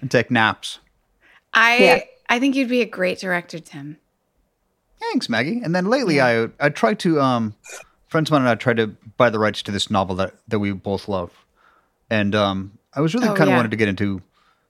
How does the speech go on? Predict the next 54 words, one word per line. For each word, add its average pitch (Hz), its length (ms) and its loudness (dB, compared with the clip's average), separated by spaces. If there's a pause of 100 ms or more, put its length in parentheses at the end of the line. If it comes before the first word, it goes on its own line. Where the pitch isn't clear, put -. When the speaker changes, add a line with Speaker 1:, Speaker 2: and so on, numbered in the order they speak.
(300)
Speaker 1:
writing, 123 520 0
maybe 123 240 0
producing 117 500 -2
with, 104 140 -2
with 107 200 -4
my 104 100 0
friends 104 200 -2
John 95 200 -4
and 87 100 -8
Kat. 90 300 -6 (360)
'Cause 160 200 0
writing, 233 280 0
I - 20 0
mean, 147 140 2
as 139 200 -2
writing, 151 600 -2 (120)
I've 135 120 0
never 151 180 2
really 113 300 2
wanted 95 240 -2
to, 92 120 -4 (420)
I've 120 120 -2
never, 139 340 2
I - 40 -6
think 214 240 -2
like 147 220 2
anything 123 320 2
in 120 100 2
the 110 60 -2
entertainment 110 340 0
industry, 113 240 -2
you've 113 120 -2
gotta 117 160 2
have 104 80 0
a 104 60 -4
burning 104 300 2
desire 92 280 -2
to 90 80 -6
do 104 180 -4
it 110 140 -6 (420)
because 107 240 0
it's 104 100 -4
so 117 200 2
difficult. 120 520 -2 (260)
And 120 160 -2
so 147 80 2
I 139 40 2
never 156 200 2
had 160 80 2
that 123 120 0
really 117 200 0
desire 104 380 0
to 92 80 -4
write. 95 360 -2